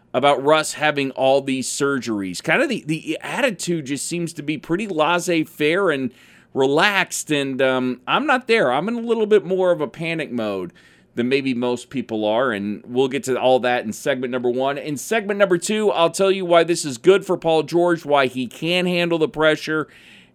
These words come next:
and for him, Russ being gone for a while is gonna make him the face of the Oklahoma City Thunder,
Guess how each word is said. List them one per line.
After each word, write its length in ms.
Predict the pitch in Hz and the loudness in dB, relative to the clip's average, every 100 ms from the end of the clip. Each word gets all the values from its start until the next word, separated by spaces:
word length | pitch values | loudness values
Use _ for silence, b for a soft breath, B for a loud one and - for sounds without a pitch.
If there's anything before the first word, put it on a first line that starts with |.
| _ | _
and 440 | 135 139 139 131 | -2 0 0 -2
for 200 | - 135 | -2 0
him, 340 | 120 165 208 196 | 2 2 2 2
Russ 380 | 156 170 202 - | 2 4 4 2
being 300 | 185 170 151 | -2 -2 2
gone 320 | 160 175 175 | 4 4 0
for 180 | 160 135 | 0 0
a 40 | |
while 380 | 117 120 123 127 | 2 2 2 2
is 120 | 127 | 0
gonna 180 | 139 131 | -4 -2
make 280 | 143 165 175 | -2 -2 -2
him 140 | 165 | -2
the 80 | 135 | -4
face 400 | - 151 151 - | 0 0 0 -4
of 100 | 127 | -6
the 140 | 131 | -2
Oklahoma 480 | 135 135 127 135 131 | -2 0 -2 0 -2
City 320 | 127 139 123 | -4 -4 -4
Thunder, 580 | 107 156 160 127 107 95 | -4 -2 0 0 0 -2